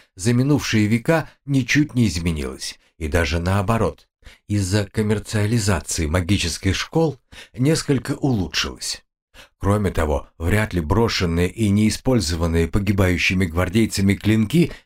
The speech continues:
и являлись каким-то мощным и редким оружием, и я про него предпочел забыть. С драгоценными камнями тоже проблем не возникло.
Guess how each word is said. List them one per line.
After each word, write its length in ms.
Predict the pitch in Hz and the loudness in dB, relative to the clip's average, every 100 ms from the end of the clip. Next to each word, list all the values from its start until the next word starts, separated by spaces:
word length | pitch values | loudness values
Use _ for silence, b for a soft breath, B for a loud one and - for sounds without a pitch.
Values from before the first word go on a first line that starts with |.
| - | -2
и 80 | 139 | 0
являлись 580 | 120 113 135 135 123 | 2 2 2 2 0
каким-то 520 | - 123 143 151 123 113 | 0 -2 0 0 2 2
мощным 500 | 123 151 - 117 117 | 4 2 2 0 -2
и 220 | 113 98 | -2 0
редким 400 | 104 - 120 123 | 0 0 -2 0
оружием, 600 | 127 127 117 - 64 - _ - | 0 2 0 -2 -10 -16 _ -10
и 80 | 67 | -2
я 200 | 76 87 | 0 0
про 180 | - | 0
него 400 | 71 67 92 104 - | -2 0 0 0 -2
предпочел 520 | 120 - 117 123 92 | -2 0 0 0 -2
забыть. 520 | 73 78 71 - - _ _ _ _ _ B B | -2 -4 -6 -12 -14 _ _ _ _ _ B B
С 140 | 110 98 | -4 0
драгоценными 680 | 113 113 120 135 131 123 117 | 2 2 0 0 2 2 2
камнями 500 | 120 117 147 151 139 | 0 0 0 0 0
тоже 340 | 131 123 127 | 2 0 0
проблем 440 | - 95 80 87 | -2 0 0 0
не 100 | 90 | 0
возникло. 640 | 85 78 - 73 - 76 | 0 -2 -4 -10 -6 -8